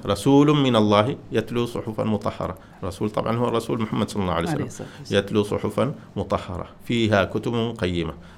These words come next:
Speaker 1: مطهرة،
Speaker 2: نعم.
Speaker 1: مطهرة من الضلال، من الانحرافات،
Speaker 2: صحيح.
Speaker 1: وتبين الحقائق. فيها كتب قيمة، يعني فيها أحكام وفيها شر-، شريعة، آه، قيمة، آه،
Speaker 2: نعم.
Speaker 1: للإنسان اللي هي قيمة يعني مستقيمة، آه، تدل على ال-،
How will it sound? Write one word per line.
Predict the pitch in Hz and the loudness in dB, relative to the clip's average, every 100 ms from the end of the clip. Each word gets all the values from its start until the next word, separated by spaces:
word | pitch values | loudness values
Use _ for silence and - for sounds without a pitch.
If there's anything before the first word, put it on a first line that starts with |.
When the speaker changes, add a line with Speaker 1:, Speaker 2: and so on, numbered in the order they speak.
| - | -4
Speaker 1:
مطهرة، | 101 120 - 101 92 | 2 2 6 4 4
Speaker 2:
نعم. | - - - 131 | 0 -16 -4 2
Speaker 1:
مطهرة | 117 - 113 110 | 4 6 8 8
من | 107 | 6
الضلال، | 101 95 95 98 95 90 | 6 6 6 6 4 2
من | 90 | -2
الانحرافات، | 92 85 98 - 95 90 101 90 | -2 0 -2 2 4 4 4 2
Speaker 2:
صحيح. | 117 117 - - | 0 -8 -10 -4
Speaker 1:
وتبين | 101 101 110 110 101 | 0 4 6 6 6
الحقائق. | 92 - - 95 87 - - - - - - | 2 0 4 4 4 -2 -14 -20 -20 -6 2
فيها | 113 107 | 4 4
كتب | 117 139 135 135 | 2 0 0 0
قيمة، | 131 120 92 85 - - - | 2 4 2 0 -8 -18 -14
يعني | 90 - 87 85 85 | -12 -10 -8 -8 -8
فيها | - 104 90 80 | -4 -2 -2 -4
أحكام | - - 104 92 92 - - - - | -4 4 6 6 2 -10 -20 -18 -10
وفيها | 92 101 87 | -4 -2 -2
شر-، | 98 98 - 101 | 0 -2 -2 -4
شريعة، | 113 104 101 101 104 - - - | 0 4 6 4 -2 -12 -18 -4
آه، | 95 85 82 | 2 2 2
قيمة، | - 110 98 85 82 - - 101 | 4 4 4 2 -2 -8 -14 -8
آه، | 90 | -6
Speaker 2:
نعم. | 90 | -4
Speaker 1:
للإنسان | 90 87 87 - 120 | -4 -4 0 4 4
اللي | 110 95 98 | 4 0 2
هي | |
قيمة | 101 110 110 92 | 2 2 0 0
يعني | 92 90 101 | 0 0 -2
مستقيمة، | 104 - - 101 87 - - - - | -2 -4 0 2 2 -2 -12 -18 -8
آه، | 90 87 92 90 | -4 -4 -4 -8
تدل | 90 87 95 95 | -6 -4 -2 0
على | 92 90 87 | 0 0 -2
ال-، | 90 | -4